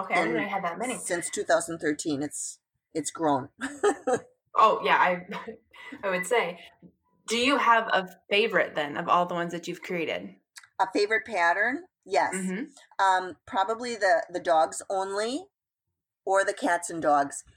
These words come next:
Speaker 2: Um, it's also my best sellers are with animals,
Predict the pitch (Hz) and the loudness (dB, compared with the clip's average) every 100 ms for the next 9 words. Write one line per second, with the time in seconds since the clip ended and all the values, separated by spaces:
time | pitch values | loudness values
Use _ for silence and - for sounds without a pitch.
0 | _ _ - 160 156 151 - _ _ - | _ _ -4 -2 -2 -4 -10 _ _ -6
1 | 196 - 190 196 226 208 196 - _ 170 | -2 4 4 4 2 2 0 -4 _ -2
2 | 156 156 147 - 214 220 214 214 208 208 | 0 0 -2 -2 0 2 4 4 2 0
3 | - 160 160 160 156 156 147 - 180 175 | -2 0 2 4 2 -2 -6 -8 -4 -2
4 | 185 190 190 190 196 - | 2 2 2 0 -2 -8